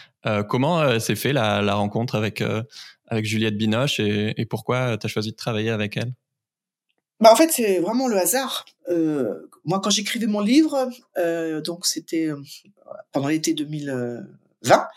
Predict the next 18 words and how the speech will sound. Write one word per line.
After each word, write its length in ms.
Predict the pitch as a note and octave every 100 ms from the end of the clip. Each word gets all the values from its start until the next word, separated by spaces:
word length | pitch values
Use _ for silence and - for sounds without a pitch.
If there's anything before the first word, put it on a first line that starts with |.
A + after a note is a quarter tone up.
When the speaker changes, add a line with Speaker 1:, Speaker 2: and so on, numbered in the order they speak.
| - - - _ _ _ -
Speaker 2:
euh, 220 | E3 C#3 - - - -
j'avais 260 | D3+ D#3
déjà 200 | D3+ D#3
écrit 240 | D#3+ - -
le 60 |
synopsis 420 | D3 - C#3 - C3+
du 120 | C3+
film 220 | - F4 F4+ - _ _ _ _ _ _ _ _ _
et 240 | D#3+ D#3+ -
j'attendais 380 | B2+ D#3+ D3 D3+
de 40 |
pouvoir 200 | D3+ C#3+
voyager, 460 | C#3 C#3 C3 G#3 A#3+
c'était 200 | - -
encore 240 | C3 D#3+ -
très, 200 | C#3+ C3 -
très 140 | B2+
compliqué. 440 | B2 B2+ - -